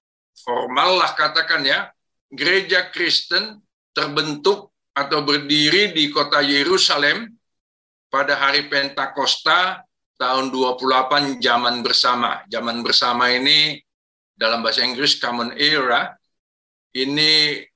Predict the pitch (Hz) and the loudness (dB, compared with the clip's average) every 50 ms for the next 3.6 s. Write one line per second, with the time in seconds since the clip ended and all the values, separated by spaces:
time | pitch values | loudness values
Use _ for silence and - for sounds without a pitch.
0 | _ _ _ _ _ 117 131 135 127 127 - 127 123 127 127 127 127 131 135 139 | _ _ _ _ _ -2 0 0 0 0 -2 -4 -2 -2 -2 -2 0 0 0 2
1 | 147 147 139 135 131 120 127 131 135 139 135 127 131 131 131 127 127 123 120 117 | 2 2 2 0 -2 -2 0 0 0 0 0 -2 -2 -2 0 0 0 0 0 0
2 | 113 - - _ _ _ _ _ _ 135 123 - - 139 135 127 135 139 143 143 | -2 -6 -10 _ _ _ _ _ _ -6 -4 -4 -4 -4 0 2 4 4 4 4
3 | 139 - - 131 131 135 147 151 147 143 - | 0 -2 -2 0 0 2 0 0 -4 -8 -12